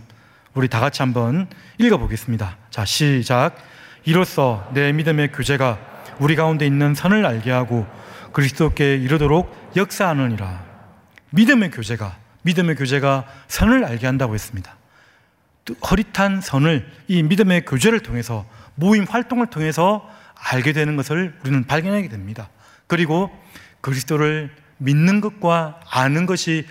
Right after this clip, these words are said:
일치되는 것은 모임을 통해서 나아간다는 것을 우리가 알게 되는 것이죠. "그리스도께 이르도록 역사하느니라." 뭐 이런 거 말고도 우리에게 적용할 믿음의 역사하심들은 너무나 많이 있습니다.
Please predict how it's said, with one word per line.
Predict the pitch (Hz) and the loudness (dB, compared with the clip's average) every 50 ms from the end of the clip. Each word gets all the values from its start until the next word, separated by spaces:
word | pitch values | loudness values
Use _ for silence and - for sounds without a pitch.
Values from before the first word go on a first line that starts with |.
| - - - - | -16 -14 -4 -2
일치되는 | 247 262 240 - 285 220 233 185 160 160 156 | 0 0 0 0 -2 -2 -2 -2 -2 -2 -4
것은 | 151 - 170 170 180 180 - - - _ _ _ - | -2 -2 -2 -2 -2 -4 -6 -10 -20 _ _ _ -4
모임을 | 123 151 202 254 269 254 240 202 | 0 2 4 4 4 2 0 -2
통해서 | - - 151 156 151 - 156 180 202 202 196 - - - - _ _ - | -4 -8 -8 -6 -4 -2 -2 -2 -2 -2 -4 -10 -20 -20 -20 _ _ -4
나아간다는 | 147 123 123 120 127 127 135 143 131 123 120 | -2 -2 -2 -2 -4 -4 -4 -4 -4 -4 -4
것을 | 113 - 135 156 165 147 - - _ - | -6 -6 -6 -6 -6 -10 -14 -20 _ -10
우리가 | 127 135 139 123 117 110 123 - | -8 -8 -6 -8 -8 -10 -12 -12
알게 | - - 107 104 104 117 123 120 117 113 | -10 -6 -4 -2 0 0 0 0 -2 -4
되는 | 117 110 101 113 123 | -4 -2 0 0 0
것이죠. | 135 135 - 120 95 98 - _ _ _ _ _ _ - - - - - - - _ _ | 0 0 -4 -6 -10 -12 -16 _ _ _ _ _ _ -20 -20 -20 -20 -20 -20 -20 _ _
"그리스도께 | - 143 139 127 139 160 143 - - 139 127 | -2 0 0 0 0 -2 -2 0 0 -2 -2
이르도록 | 120 117 117 147 147 139 127 147 175 170 - - - _ _ - | 0 0 -2 -2 -2 -2 -2 -2 -2 -4 -6 -14 -20 _ _ -2
역사하느니라." | 175 190 - - - 226 208 175 143 120 117 107 101 104 107 95 - - _ _ _ _ _ _ _ _ _ _ _ _ _ _ _ _ _ _ _ - - - - | -2 -2 -2 -4 -4 -4 -2 -2 -4 -6 -6 -6 -8 -10 -12 -16 -18 -20 _ _ _ _ _ _ _ _ _ _ _ _ _ _ _ _ _ _ _ -20 -20 -14 -8
뭐 | - 113 101 110 | -6 -4 -2 0
이런 | 123 139 165 | 0 0 0
거 | 175 139 98 | 0 0 -2
말고도 | 101 110 113 131 151 170 156 131 - - - - - | -4 -4 -4 -4 -2 -2 -4 -4 -8 -14 -20 -14 -8
우리에게 | 127 127 160 175 170 147 | -4 -2 0 0 0 -2
적용할 | - 156 160 170 175 165 156 156 156 151 - - - - - | -2 -2 -2 -2 -2 0 0 -2 -2 -4 -8 -14 -20 -10 -6
믿음의 | 160 170 170 190 165 156 151 156 156 151 143 - - - _ _ _ _ _ _ _ _ _ _ - | -4 -2 0 0 0 0 -2 -2 -4 -6 -8 -14 -20 -20 _ _ _ _ _ _ _ _ _ _ -6
역사하심들은 | 175 175 175 - - 180 151 - 175 170 147 151 143 147 139 113 | -6 -6 -6 -4 -6 -4 -4 -4 -4 -4 -4 -2 -2 -2 -2 -2
너무나 | 123 143 175 196 202 | 0 0 0 0 0
많이 | 165 113 98 104 123 | -2 -4 -8 -8 -8
있습니다. | 123 - - 135 127 117 - 98 - | -8 -8 -8 -8 -8 -8 -10 -14 -20